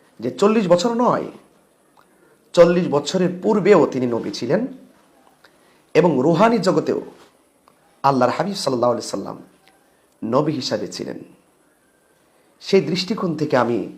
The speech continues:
একটা আয়াত পড়েছি, সূরা আল ইমরান থেকে আয়াতটুকুন পড়েছি।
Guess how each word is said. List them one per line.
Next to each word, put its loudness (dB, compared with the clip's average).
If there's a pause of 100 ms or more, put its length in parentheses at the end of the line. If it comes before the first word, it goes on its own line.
একটা -2 (160)
আয়াত 0
পড়েছি, -8 (680)
সূরা 4 (100)
আল 6
ইমরান 2
থেকে 0
আয়াতটুকুন -4
পড়েছি। -16